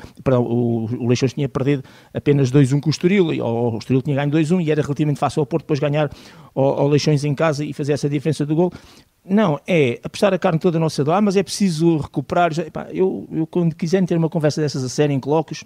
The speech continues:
eu, eu desafio. Que essa é a minha área, é a área do desporto. Estamos a exagerar naquilo que é,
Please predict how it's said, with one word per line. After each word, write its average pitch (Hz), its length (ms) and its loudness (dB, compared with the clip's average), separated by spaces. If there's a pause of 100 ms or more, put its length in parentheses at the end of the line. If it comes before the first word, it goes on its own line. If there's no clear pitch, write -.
eu, 131 260 0
eu 131 120 0
desafio. 120 420 -4 (520)
Que 170 100 2
essa 170 160 2
é - 20 4
a 170 40 4
minha 175 140 4
área, 127 320 0
é 127 120 0
a 147 40 0
área 151 120 0
do 156 60 2
desporto. - 340 0
Estamos 185 220 2
a 190 40 4
exagerar 156 680 2
naquilo 160 360 -2
que 165 120 -2
é, 175 220 -2